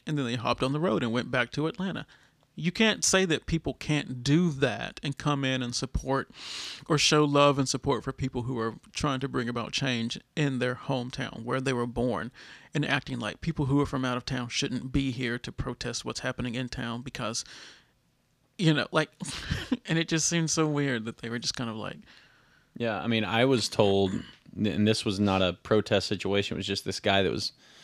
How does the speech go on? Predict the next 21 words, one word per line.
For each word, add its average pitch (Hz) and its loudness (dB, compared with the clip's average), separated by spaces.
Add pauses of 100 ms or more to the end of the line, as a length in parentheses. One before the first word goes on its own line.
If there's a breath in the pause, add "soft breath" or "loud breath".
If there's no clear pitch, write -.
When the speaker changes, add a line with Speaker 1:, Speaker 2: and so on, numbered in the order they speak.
(240 loud breath)
Speaker 2:
causing 98 2
a 92 0
bunch 90 -2
of 82 -8
problems 101 2
for - -6
the 92 0
one 92 2
time 95 2
that 92 2
I 90 0
did 110 0
go 101 2
downtown. 92 -2 (140)
Speaker 1:
Mm-hmm. 147 0 (360 loud breath)
Speaker 2:
And 98 2
he 104 -4
kept - 0
telling 113 4
me 117 4
and 95 0